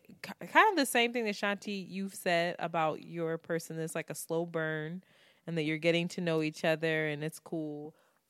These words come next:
But she said the way that she knew that it was good was for the first time it felt calm. And she was like, it wasn't like, it,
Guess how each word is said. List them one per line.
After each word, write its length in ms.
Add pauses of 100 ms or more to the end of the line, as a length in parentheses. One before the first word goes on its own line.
But 140
she 180
said 260
the 160
way 240
that 160
she 260
knew 760
that 360 (280)
it 180
was 400 (240)
good 560
was 280
for 160
the 80
first 340
time 320
it 220
felt 260
calm. 540 (1500)
And 80
she 100
was 100
like, 160 (140)
it 180
wasn't 520 (120)
like, 300 (1040)
it, 160